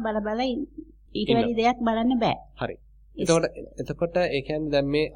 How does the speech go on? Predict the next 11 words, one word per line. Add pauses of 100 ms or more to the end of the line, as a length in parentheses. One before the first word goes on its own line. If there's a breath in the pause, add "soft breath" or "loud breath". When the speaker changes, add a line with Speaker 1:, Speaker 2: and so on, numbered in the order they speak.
(140)
Speaker 2:
ආශ්වාසයක්
ප්‍රශ්වාසයක්
එක
වෙන්
කරගන්න
පුළුවන්ද?
ඒකවත්
තේරෙන්නේ
නැද්ද
දැන්? (960)
Speaker 1:
අ,